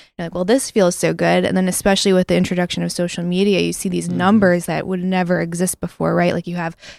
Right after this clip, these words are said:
Speaker 1: let's say, a hundred thousand people liked this photo. And you're like, "Well, what does that mean?"
Speaker 2: Right.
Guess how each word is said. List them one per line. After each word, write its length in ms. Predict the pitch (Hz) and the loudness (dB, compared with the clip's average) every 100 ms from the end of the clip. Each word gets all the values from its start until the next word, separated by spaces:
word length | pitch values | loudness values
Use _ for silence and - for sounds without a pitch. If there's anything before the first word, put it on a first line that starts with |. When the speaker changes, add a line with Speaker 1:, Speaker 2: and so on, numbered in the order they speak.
| _ | _
Speaker 1:
let's 100 | 185 | -6
say, 80 | - | -2
a 60 | 180 | -2
hundred 260 | 180 175 | -2 -4
thousand 300 | 175 170 175 | -2 -4 -2
people 320 | 165 175 170 165 | -2 -2 0 -2
liked 420 | 160 165 - - | -2 -2 -4 -10
this 240 | 165 - - - | -8 -10 -10 2
photo. 260 | 196 175 | 4 4
And 140 | - 151 | -2 -8
you're 60 | |
like, 80 | 170 | -6
"Well, 100 | 175 | -2
what 140 | 190 | 0
does 180 | 208 190 | 0 0
that 200 | 190 170 | 0 0
mean?" 500 | 180 233 247 127 - - | 4 4 4 2 -4 -4
Speaker 2:
Right. 340 | 135 110 95 | -2 -2 -4